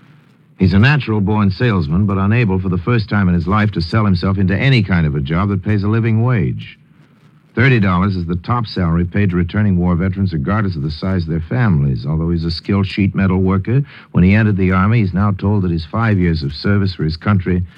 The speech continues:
set him back into the apprentice class in that trade. Mister Wells, what are we going to do? The tragedy of our situation is that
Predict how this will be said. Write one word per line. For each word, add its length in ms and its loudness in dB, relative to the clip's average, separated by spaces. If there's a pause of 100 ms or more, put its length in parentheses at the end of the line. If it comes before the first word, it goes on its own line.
(200)
set 320 0
him 180 2
back 300 0
into 200 0
the 140 0
apprentice 560 0
class 420 -4
in 120 0
that 240 0
trade. 320 0
Mister 280 -2
Wells, 600 -4 (1040)
what 260 0
are 140 0
we 160 2
going 240 0
to 100 0
do? 400 -2 (1120)
The 80 -4
tragedy 460 0
of 80 0
our 160 -2
situation 600 -2
is 120 -2
that 160 -4